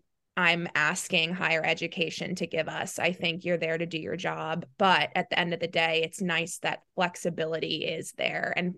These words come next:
being flexible is super important in the workplace.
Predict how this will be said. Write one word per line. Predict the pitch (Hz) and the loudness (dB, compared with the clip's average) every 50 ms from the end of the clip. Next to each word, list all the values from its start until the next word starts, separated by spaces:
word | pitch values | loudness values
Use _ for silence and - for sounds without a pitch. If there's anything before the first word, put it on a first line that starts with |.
| _ | _
being | - 180 180 170 165 180 | -2 -2 0 0 -2 -4
flexible | 180 - - 175 180 - - 175 170 170 156 156 156 - - - | -6 -6 -8 -8 -8 -8 -8 -8 -6 -4 -4 -4 -4 -4 -4 -4
is | 170 165 - | -6 -6 -6
super | - - - - 160 - - - - - - | -8 -8 -6 -6 -6 -6 -6 -6 -6 -6 -6
important | - - 180 - - - - - - 180 - - - _ _ - | -8 -8 -8 -6 -6 -6 -6 -6 -6 -6 -6 -6 -8 _ _ -6
in | 196 170 | -6 -4
the | 170 - | -4 -4
workplace. | - 107 - - - - - - - - - - - - - - | -4 -4 -4 -6 -8 -10 -6 -6 -6 -6 -6 -8 -8 -8 -10 -10